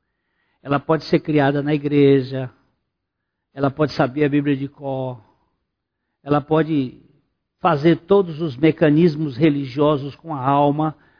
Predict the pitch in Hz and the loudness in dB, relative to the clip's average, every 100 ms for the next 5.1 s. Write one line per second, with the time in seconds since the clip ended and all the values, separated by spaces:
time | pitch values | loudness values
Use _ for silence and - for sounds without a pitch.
0 | _ 147 143 170 170 175 170 190 190 170 | _ -6 0 2 2 2 0 0 0 -4
1 | 127 170 220 175 143 - 123 117 - 117 | -6 -4 0 2 0 -4 -10 -10 -12 -10
2 | 110 117 _ _ _ _ _ - 147 160 | -10 -10 _ _ _ _ _ -16 -12 -10
3 | 165 - 190 196 151 104 - - 120 113 | -10 -8 -8 -8 -10 -12 -20 -20 -20 -12
4 | 123 120 107 110 104 104 110 113 104 101 | -8 -8 -4 -2 -2 -6 -16 -18 -20 -20